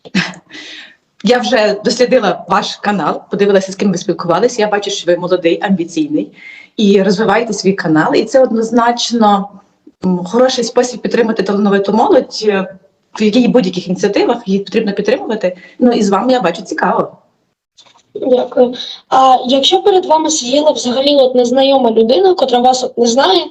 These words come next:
Speaker 2: і вона запитала вас, хто ви, як би ви відповіли на це питання?
Speaker 1: Українка, яка безмежно любить свою Україну. І я роблю,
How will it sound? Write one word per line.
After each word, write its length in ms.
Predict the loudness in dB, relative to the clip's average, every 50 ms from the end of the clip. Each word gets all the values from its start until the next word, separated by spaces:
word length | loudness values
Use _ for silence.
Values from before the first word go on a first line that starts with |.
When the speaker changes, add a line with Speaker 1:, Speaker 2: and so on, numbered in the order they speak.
| -12 -20 -20 -20 _ _ _ _ _ _ _ _ 0 2 2 2 2 0
Speaker 2:
і 120 | 0 0 2
вона 220 | 2 2 2 2
запитала 460 | 0 0 0 0 0 2 2 2 2
вас, 220 | 2 2 0 0 -4
хто 320 | -10 -6 0 2 2 2
ви, 160 | 2 0 -2 -2 -4 -12 _ _ _ _ _ _ _ _ -2
як 200 | 0 0 2 2
би 100 | 2 0
ви 160 | 0 0 0
відповіли 520 | 0 -2 0 0 0 2 2 4 2 2
на 160 | 2 0 0
це 140 | -2 -2 -4
питання? 400 | -4 -4 -4 -2 -2 -2 -2 -4 -6 -12 _ _ _ _ _ _ _ _ _ _ _ _ -20 -20 -20 -20 -20 -20 _ _ _
Speaker 1:
Українка, 640 | 0 0 2 2 2 2 0 -2 -2 -6 -8 -10 -12 -16 _ _
яка 220 | -4 0 0 2 2
безмежно 720 | 2 0 0 2 2 4 4 4 2 2 2 0 0 0 2
любить 380 | 2 4 4 4 2 0 -2
свою 240 | -4 -4 0 0 0
Україну. 400 | 0 0 -2 -2 -2 -6 -14 -16 _ _ _ _ _ -20 -20 -20 -20 -20 -20 _ _
І 100 | 0 2 4 4 4 2 2 2
я 160 | 2 2 4
роблю, 380 | 2 2 0 0 0 -2 -2